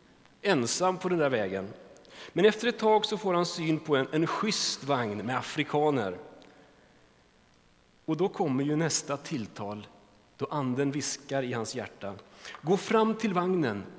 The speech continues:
och håll dig intill den, håll dig nära den." På avstånd så måste ju Filippos tänkt att det där är annorlunda människor.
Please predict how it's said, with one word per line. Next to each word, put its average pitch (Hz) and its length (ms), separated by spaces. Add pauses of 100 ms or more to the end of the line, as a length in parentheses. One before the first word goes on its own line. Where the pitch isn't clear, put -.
(120)
och 127 80
håll 165 360
dig 135 280
intill 147 480
den, 101 200 (100)
håll 190 260
dig 151 140
nära 147 440
den." 95 220 (1160)
På 214 220
avstånd 214 680
så 214 120
måste 202 300
ju 156 60
Filippos 156 480
tänkt 117 260
att 123 80
det 151 80
där 165 360
är 123 280 (2000)
annorlunda 127 520
människor. 90 540